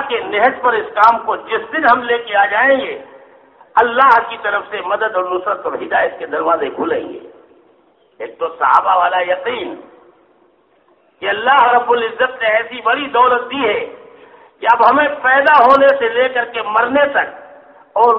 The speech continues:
مرنے کے بعد قیامت کے تک ہمیشہ ہمیش کی زندگی، قیامت کے بعد کی بھی جو ہے، ان دونوں زندگیوں کے کسی بھی مسئلے میں ہمیں کسی کی طرف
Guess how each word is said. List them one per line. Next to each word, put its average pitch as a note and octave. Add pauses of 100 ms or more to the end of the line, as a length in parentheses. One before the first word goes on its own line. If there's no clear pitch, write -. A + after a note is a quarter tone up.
(140)
مرنے A#3+
کے A3+
بعد F#3+ (140)
قیامت G#3+
کے F3+ (100)
تک -
ہمیشہ A3+ (100)
ہمیش C4
کی B3
زندگی، B3 (460)
قیامت A3+
کے G3
بعد F#3+
کی F#3+
بھی E3+
جو -
ہے، - (2000)
ان - (100)
دونوں C#4+ (120)
زندگیوں B3 (100)
کے G#3 (160)
کسی C#4+
بھی D4
مسئلے B3+
میں A3 (1120)
ہمیں G#3+ (160)
کسی A#3
کی F#3+
طرف F3